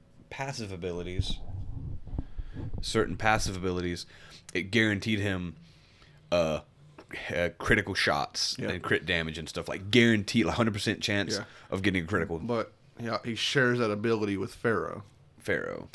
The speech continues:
Speaker 2: So Pharaoh also, which is a fox, but she also grows wings.
Speaker 1: Which
Speaker 2: Now, Dux is a Dux that grows wings out of his <laughs> back.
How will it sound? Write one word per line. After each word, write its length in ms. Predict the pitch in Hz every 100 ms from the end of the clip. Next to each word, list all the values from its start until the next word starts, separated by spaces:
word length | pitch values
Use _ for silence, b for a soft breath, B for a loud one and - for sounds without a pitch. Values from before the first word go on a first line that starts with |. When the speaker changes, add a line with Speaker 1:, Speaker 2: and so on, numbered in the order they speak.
| - b b b b b - -
Speaker 2:
So 120 | -
Pharaoh 300 | 101 113 107
also, 380 | 101 101 - 98
which 180 | 101 101
is 60 | 95
a 40 |
fox, 460 | - 143 113 98 -
but 120 | 92
she 180 | - 117
also 320 | 92 - 104
grows 480 | 98 87 90 101 -
wings. 480 | 110 101 101 101 -
Speaker 1:
Which 140 | 104 101 B B
Speaker 2:
Now, 120 | 117 113
Dux 340 | 151 196 -
is 120 | 127
a 80 | 117
Dux 440 | 101 131 127 -
that 160 | 107 90
grows 280 | 127 123 107
wings 280 | 113 117 110
out 100 | 92
of 80 | 98
his 120 | 101
<laughs> 20 |
back. 540 | 104 120 143 - -